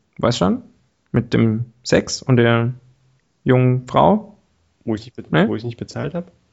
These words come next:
Speaker 1: Ja. Ja?
Speaker 2: Ja,
Speaker 1: Dann aber mal
Speaker 2: das
Speaker 1: hopp,
Speaker 2: musst
Speaker 1: hopp,
Speaker 2: jetzt aber auch
Speaker 1: ja?
Speaker 2: irgendwie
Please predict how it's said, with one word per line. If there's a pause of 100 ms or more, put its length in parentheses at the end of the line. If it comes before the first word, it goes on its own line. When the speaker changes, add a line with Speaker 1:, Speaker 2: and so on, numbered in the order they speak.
(460)
Speaker 1:
Ja. (920)
Ja? (1120)
Speaker 2:
Ja, (540)
Speaker 1:
Dann
aber
mal
Speaker 2:
das
Speaker 1:
hopp,
Speaker 2:
musst
Speaker 1:
hopp,
Speaker 2:
jetzt
aber
auch
Speaker 1:
ja?
Speaker 2:
irgendwie